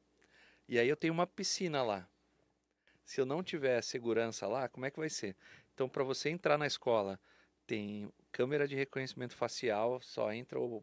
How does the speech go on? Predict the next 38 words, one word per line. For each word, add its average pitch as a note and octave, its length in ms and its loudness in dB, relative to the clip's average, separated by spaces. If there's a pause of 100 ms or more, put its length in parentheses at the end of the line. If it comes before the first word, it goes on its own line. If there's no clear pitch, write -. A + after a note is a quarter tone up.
papai - 260 -2
e A2+ 40 6
a - 20 2
mamãe A2+ 240 -4
que - 80 -20
tão A#2+ 80 -4
autorizados A2+ 840 -6 (560)
pelo B2 240 4
reconhecimento A#2 640 -4
facial. F#2+ 560 -6 (800)
Pra - 140 0
criança D3+ 580 0
ir C#3+ 140 0
lá B2+ 280 2
na A#2+ 200 -4
piscina, A2+ 600 -4
lá G#2 160 -2
tem A2+ 220 -4
lá, G#2 240 0
tudo G#2+ 180 -10
bem, G2+ 320 -2 (380)
os F#2+ 460 -6 (260)
salva-vidas, G2+ 640 -4
et - 120 -8
cetera. F#2+ 480 -2 (480)
Mas G#2+ 280 -2
tem B2 220 -2
que - 80 -12
ter A#2 180 6
lá A2 160 8
o A2+ 60 6
dedinho G#2+ 420 0
dele C3 400 6
pra A2+ 220 2
ele A2+ 140 2
poder A2+ 260 -2
entrar A2 380 0
na, G#2 280 -4